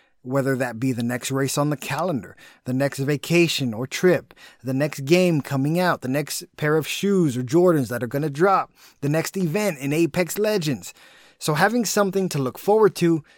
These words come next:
is something I absolutely want and I really feel like I need. It takes a long time to develop mental focus and discipline. And I can readily admit, even though I've been running in the mornings before work,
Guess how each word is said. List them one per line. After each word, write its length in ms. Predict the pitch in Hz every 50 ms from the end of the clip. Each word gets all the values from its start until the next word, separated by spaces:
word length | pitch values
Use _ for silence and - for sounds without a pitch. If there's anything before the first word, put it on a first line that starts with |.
| _ -
is 120 | 147 135
something 380 | - 170 165 151 139 165 156 156
I 340 | - - 139 151 165 165 151 123
absolutely 720 | 139 151 151 - - - 151 143 147 151 165 160 143 147
want 360 | 143 127 120 131 135 139 127 -
and 140 | - 135 127
I 60 | 117
really 320 | 120 120 135 175 190 190 160
feel 260 | - - 151 143 135
like 220 | 131 120 117 -
I 40 | 117
need. 400 | 113 113 113 110 98 85 90 - _ _ _ _ _ _ _ _ _ _ _ _ _ _ _ -
It 80 | 139 143
takes 200 | 220 214 190 220
a 60 | 208
long 460 | 180 151 139 139 143 143 147 147 139
time 500 | 127 - 127 120 110 95 85 - - - _ _ _ _ _ _ _ _ _
to 100 | - -
develop 480 | 156 135 156 123 147 147 147 135 - -
mental 440 | - 131 131 135 143 - - 143 135
focus 480 | - - 135 127 120 - 135 120 - - -
and 260 | 139 139 143 151 143
discipline. 580 | 120 135 127 - 120 - - - 90 - 120 - _ _ _ _ _ _ _ _ _ -
And 100 | 143 170
I 80 | 202
can 160 | 185 - 233 196
readily 400 | 165 185 190 180 170 170 156 135
admit, 340 | 113 120 143 165 - - -
even 260 | 147 160 165 190 190
though 140 | 170 170 165
I've 120 | 160 143 143
been 140 | 160 147
running 480 | 127 113 117 123 135 165 185 202 196 - _ _ _ _ _ _ -
in 220 | 139 139 139 135
the 80 | 131 131
mornings 420 | 131 135 139 147 151 151 147 127
before 420 | 117 120 135 120 - - 151 143 131
work, 380 | 107 117 151 180 185 - -